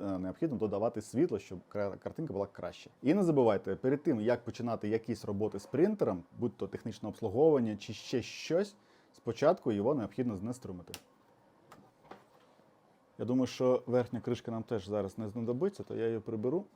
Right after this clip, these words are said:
Під'єднувати його треба сюди, там, де під'єднується базове світло. Знеструмив принтер, і зараз ось тут слот базового світла,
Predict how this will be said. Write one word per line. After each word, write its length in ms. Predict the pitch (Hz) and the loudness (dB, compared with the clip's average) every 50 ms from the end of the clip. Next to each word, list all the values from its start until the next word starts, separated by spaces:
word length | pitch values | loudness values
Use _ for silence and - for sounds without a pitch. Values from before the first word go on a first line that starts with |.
| _ - | _ -8
Під'єднувати 640 | 117 101 101 135 165 170 156 156 139 127 117 - 110 | -6 -2 0 2 2 2 2 0 0 0 0 0 -2
його 140 | 104 107 | -2 -2
треба 280 | 101 - 117 131 120 107 | -2 -2 -4 -2 -2 -4
сюди, 400 | - - 113 104 87 95 95 92 90 92 - - | -6 -6 -10 -10 -6 -6 -6 -6 -6 -12 -18 -4
там, 340 | _ 123 131 160 170 151 117 | _ 4 4 4 4 0 -2
де 260 | 98 120 123 139 151 | 0 2 4 4 2
під'єднується 600 | 143 - 127 98 101 117 123 110 117 110 - - | 2 0 -4 0 2 0 0 2 0 -4 -6 -6
базове 500 | 92 85 107 117 123 127 117 123 113 113 | -4 0 4 4 4 4 2 2 0 0
світло. 480 | 107 - - 120 120 117 - 98 90 85 85 - _ _ _ _ _ _ - | -2 -4 -2 -2 -2 -2 -2 -8 -12 -12 -14 -20 _ _ _ _ _ _ -8
Знеструмив 640 | 120 113 131 151 175 175 180 - 175 180 151 127 110 | -4 -2 0 0 0 -2 0 2 2 2 4 2 0
принтер, 560 | - _ - 120 123 127 131 131 - - 104 - _ _ _ _ - _ _ | -2 _ 0 0 2 2 2 2 0 0 0 -4 _ _ _ _ -20 _ _
і 140 | - 127 131 | -2 -2 -2
зараз 560 | 110 101 120 143 160 170 139 110 104 - - - | 0 2 6 6 8 8 6 4 2 -4 -14 -6
ось 200 | - 123 117 - | -6 -6 -6 -6
тут 360 | _ _ 147 143 117 - - _ - | _ _ 0 0 0 -2 -6 _ -20
слот 520 | - - - 127 127 143 175 175 165 - - _ _ _ _ _ - _ _ _ _ _ _ _ _ - - - - | -18 -6 -2 2 4 6 6 4 2 -2 -16 _ _ _ _ _ -20 _ _ _ _ _ _ _ _ -20 -20 -20 -12
базового 540 | - 104 120 120 120 104 104 110 104 104 104 | 0 6 6 6 6 6 2 0 0 0 -2
світла, 560 | - - - 117 131 160 180 - 147 104 90 | -4 -4 -2 0 2 2 0 0 -4 -6 -6